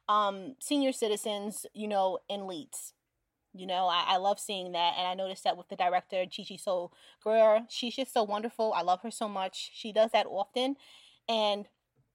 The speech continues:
this kinda felt like it's like a love letter to her grandma, you know, or abuela. It's just really cute. So it made me laugh. Um, it's a good dose of good humor, and it's very bloody and, uh, gory, and there's some green goo again.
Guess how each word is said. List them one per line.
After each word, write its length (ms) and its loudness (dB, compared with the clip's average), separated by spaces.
this 140 0
kinda 220 -2
felt 160 6
like 100 0
it's 140 -2
like 140 6
a 60 10
love 300 6
letter 460 2
to 80 -16
her 160 -2
grandma, 640 -4
you 120 -8
know, 420 -4
or 220 -2
abuela. 540 -4
It's 120 -12
just 220 -10
really 160 -6
cute. 580 -14
So 680 6
it 100 2
made 140 8
me 140 0
laugh. 560 4
Um, 340 0
it's 160 -4
a 60 -4
good 240 0
dose 420 2
of 320 4
good 140 -2
humor, 420 -4
and 100 -8
it's 120 -12
very 200 -8
bloody 500 0
and, 220 -10
uh, 120 -4
gory, 460 -4
and 140 -6
there's 160 -6
some 140 -14
green 260 -8
goo 220 -4
again. 400 -6